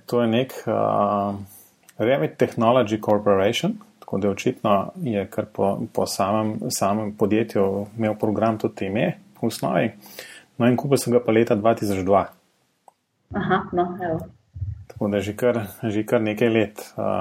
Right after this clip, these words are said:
Speaker 1: v domeni Autodeska.
Speaker 2: Tako, mislim, da sta začeli razvijati ga pa okoli leta dva tisoč, ne, če se ne motim.
Speaker 1: Mm.
Speaker 2: Eh, še, še ne s strani Autodeska, ampak v osnovi.
Speaker 1: V bistvu,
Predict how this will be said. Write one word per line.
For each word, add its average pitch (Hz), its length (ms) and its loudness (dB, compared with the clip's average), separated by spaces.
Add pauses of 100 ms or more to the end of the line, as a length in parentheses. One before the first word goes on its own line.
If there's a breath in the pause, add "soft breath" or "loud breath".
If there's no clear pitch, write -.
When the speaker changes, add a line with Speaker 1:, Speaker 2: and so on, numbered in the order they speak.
(120)
Speaker 1:
v 98 180 -4
domeni 98 600 -4 (140)
Autodeska. 95 640 -4 (880)
Speaker 2:
Tako, 214 640 0
mislim, 220 360 0
da 214 100 4
sta 208 160 0
začeli 214 440 0
razvijati 208 520 -2
ga 196 180 -2
pa 190 140 -2
okoli 185 320 0
leta 185 140 0
dva 180 200 0
tisoč, 180 420 -8
ne, 143 140 -2
če - 120 -12
se - 140 -10
ne - 100 -4
motim. - 420 -6 (720)
Speaker 1:
Mm. 120 200 6
Speaker 2:
Eh, 117 160 4
še, 180 240 2 (160)
še - 180 -2
ne 175 120 4
s 170 80 0
strani 175 300 0
Autodeska, 160 560 0
ampak 156 280 -4
v 165 60 -4 (260)
osnovi. 160 440 -2 (920 loud breath)
Speaker 1:
V 120 160 0
bistvu, 170 500 0